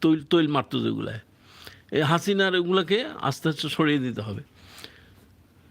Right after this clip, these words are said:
শুনেন, যে কয়দিন আপনি চালান, আমার নাম মোহাম্মদ ইউনূস ফকির, আমি সিভিল আমলা ছিলাম, কঠিনভাবে ঘুষ বন্ধ করছি। আমি তো আপনার ছাত্র,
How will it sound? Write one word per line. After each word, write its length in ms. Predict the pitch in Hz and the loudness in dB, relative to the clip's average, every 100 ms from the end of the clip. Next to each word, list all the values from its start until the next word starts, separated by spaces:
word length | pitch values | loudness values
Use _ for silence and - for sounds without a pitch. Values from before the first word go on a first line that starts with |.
| _ _ _ | _ _ _
শুনেন, 460 | - - 220 208 135 | -10 -2 2 4 2
যে 140 | 131 | 2
কয়দিন 340 | 190 233 233 240 | 4 4 4 2
আপনি 240 | 185 196 | 0 0
চালান, 640 | 196 180 180 208 349 311 277 - | 2 4 6 4 2 -6 -8 -4
আমার 240 | 123 180 | 0 2
নাম 160 | 196 185 | 4 2
মোহাম্মদ 320 | 180 185 175 | 2 2 0
ইউনূস 220 | 175 175 - | 0 -2 -2
ফকির, 320 | 156 170 185 | 0 0 0
আমি 220 | 151 156 | 0 -2
সিভিল 500 | 151 - 131 147 139 - _ - | -4 -4 0 0 -2 -10 _ -4
আমলা 260 | 127 139 | 0 0
ছিলাম, 440 | 139 143 170 185 196 | 0 -2 -2 -4 -4
কঠিনভাবে 520 | 135 143 196 185 185 | -2 2 2 4 2
ঘুষ 180 | 156 147 | 2 0
বন্ধ 260 | 135 135 127 | 0 0 0
করছি। 400 | 117 110 - 117 | -2 -6 -4 -2
আমি 180 | 131 156 | 0 0
তো 100 | 143 | 0
আপনার 220 | 127 127 | 0 -4
ছাত্র, 460 | - 117 - 107 | -4 -6 -6 -10